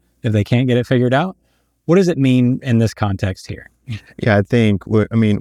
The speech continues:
Speaker 2: when we look at the debt ceiling, it's one of those things that it would almost be like a covid level, I think, event, potentially, because with covid, you think about all the th-,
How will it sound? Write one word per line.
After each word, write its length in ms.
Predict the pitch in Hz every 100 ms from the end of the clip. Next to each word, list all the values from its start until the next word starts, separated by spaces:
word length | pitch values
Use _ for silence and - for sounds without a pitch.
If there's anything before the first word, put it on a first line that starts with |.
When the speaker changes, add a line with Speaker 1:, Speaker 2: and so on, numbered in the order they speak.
| 104
Speaker 2:
when 160 | 110
we 100 | 107
look 200 | 107 139
at 120 | 175
the 100 | -
debt 240 | 98 98 92
ceiling, 560 | - 98 98 98 98 -
it's 220 | 98 - 107
one 100 | 120
of 20 |
those 140 | 117
things 280 | - 101 101
that 260 | 95 92 - _ _ _ _ _ _ _ _ -
it 40 |
would 100 | 117
almost 360 | 113 127 123 -
be 120 | 117
like 180 | 110 -
a 80 | 98
covid 560 | - - 101 98 104
level, 420 | 95 92 95 98 104
I 100 | 101
think, 240 | 95 98 -
event, 460 | 90 87 90 - - -
potentially, 540 | 101 87 98 92 101
because 480 | 92 95 - 92 87
with 140 | 90 -
covid, 280 | 104 101 101
you 40 |
think 200 | 90 87
about 240 | 87 87 -
all 220 | 95 95
the 160 | 95 92
th-, 120 | -